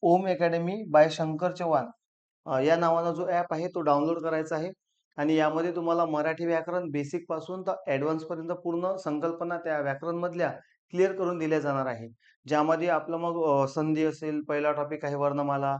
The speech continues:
शब्दाच्या जाती, समास प्रयोग, अलंकार असेल, वाक्याचे प्रकार, वाक्य संश्लेषण, वाक्य पृथक्करण, समास प्रयोग, अलंकार वगैरे, अ, लक्षणा शक्ती वगैरे म्हणजे शक्तीचा भाग,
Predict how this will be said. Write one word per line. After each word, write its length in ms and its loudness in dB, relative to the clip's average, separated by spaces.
शब्दाच्या 420 -2
जाती, 260 0
समास 300 -2
प्रयोग, 280 -4
अलंकार 400 -2
असेल, 260 -6
वाक्याचे 380 -8
प्रकार, 360 -4
वाक्य 280 -8
संश्लेषण, 560 -8
वाक्य 260 -10
पृथक्करण, 680 -8
समास 460 -8
प्रयोग, 260 -4
अलंकार 340 -6
वगैरे, 300 -6
अ, 120 -4
लक्षणा 380 -4
शक्ती 300 -10
वगैरे 260 -4
म्हणजे 260 -4
शक्तीचा 520 -6
भाग, 220 -2